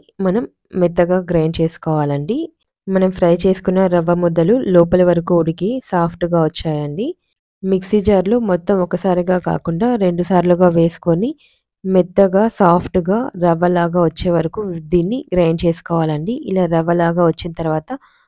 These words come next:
ఒక మిక్సింగ్ బౌల్‌లోకి వేసుకొని పక్కన పెట్టుకోవాలి. మనం తీసుకున్న ఒక కప్పు రవ్వకి హాఫ్ కప్పు షుగర్ అయితే కరెక్ట్‌గా సరిపోతుంది. షుగర్‌ని కూడా అదే మిక్సీ జార్లో వేసుకొని పౌడర్ చేసుకొని పక్కన పెట్టుకోవాలి.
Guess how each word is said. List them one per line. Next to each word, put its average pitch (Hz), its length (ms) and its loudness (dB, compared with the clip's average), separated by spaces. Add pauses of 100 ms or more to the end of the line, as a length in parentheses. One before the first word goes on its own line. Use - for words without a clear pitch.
(120)
ఒక 185 160 0
మిక్సింగ్ 180 400 -2
బౌల్‌లోకి 175 420 4
వేసుకొని 170 540 -2 (200)
పక్కన 170 260 0
పెట్టుకోవాలి. 160 720 -4 (260)
మనం 190 240 2
తీసుకున్న 196 540 0
ఒక 185 200 4
కప్పు 175 320 2
రవ్వకి 170 540 2 (200)
హాఫ్ 185 320 0
కప్పు 175 240 -2
షుగర్ 175 320 2
అయితే 175 260 2
కరెక్ట్‌గా 175 480 0
సరిపోతుంది. 160 760 0 (580)
షుగర్‌ని 190 480 2
కూడా 190 240 0 (240)
అదే 175 220 4
మిక్సీ 185 300 0
జార్లో 175 320 4
వేసుకొని 170 560 0
పౌడర్ 175 460 4
చేసుకొని 175 440 -2
పక్కన 175 360 0
పెట్టుకోవాలి. 160 720 -2